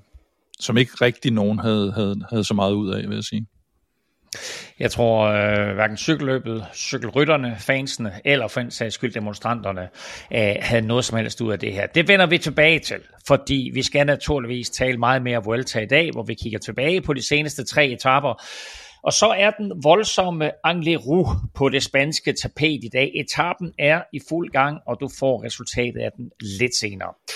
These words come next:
Speaker 2: Vi skal quizze, vi skal uddele en kop til en af jer dejlige mennesker, der støtter på tier punktum d k. Uden jer, ingen podcast. Og vil du ikke støtte økonomisk, så er det altså super fedt,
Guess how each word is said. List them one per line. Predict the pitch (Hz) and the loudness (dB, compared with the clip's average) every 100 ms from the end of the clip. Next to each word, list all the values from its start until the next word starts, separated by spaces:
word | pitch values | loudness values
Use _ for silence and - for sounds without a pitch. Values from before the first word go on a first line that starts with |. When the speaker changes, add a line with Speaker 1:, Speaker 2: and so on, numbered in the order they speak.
| - - | -10 -4
Speaker 2:
Vi | 165 | -2
skal | 196 180 | 0 4
quizze, | 220 226 135 | 6 6 4
vi | 110 | 0
skal | 117 147 | 2 4
uddele | 151 156 127 | 4 2 -2
en | 131 | -2
kop | - 160 - | 0 0 0
til | - 143 147 | 4 4 4
en | 151 147 | -4 -4
af | 131 | -2
jer | 127 135 - | 2 0 0
dejlige | 135 143 127 131 | 0 0 0 -4
mennesker, | 139 131 139 | -6 -4 -6
der | 127 | -6
støtter | - 135 135 | 0 2 2
på | 117 | -2
tier | - 151 135 85 - | -6 -4 -4 -2 2
punktum | 180 - | 4 2
d | |
k. | - | -2
Uden | 147 156 143 113 | 0 0 0 2
jer, | 127 139 - | 2 2 -4
ingen | 139 135 117 | -8 -6 2
podcast. | 151 165 - 147 139 - - | 2 2 -2 -4 -4 -6 -6
Og | 123 | 0
vil | 151 | 0
du | 160 - | 0 0
ikke | 180 208 196 143 | 2 4 2 -4
støtte | - 151 160 | 0 2 2
økonomisk, | 170 131 143 185 160 127 - - - - - - _ - | 0 2 2 2 0 -2 -4 -10 -18 -18 -20 -20 _ -2
så | 143 | 2
er | |
det | 185 | 2
altså | 175 170 | 2 4
super | - 247 196 | 4 4 2
fedt, | 151 156 | 2 0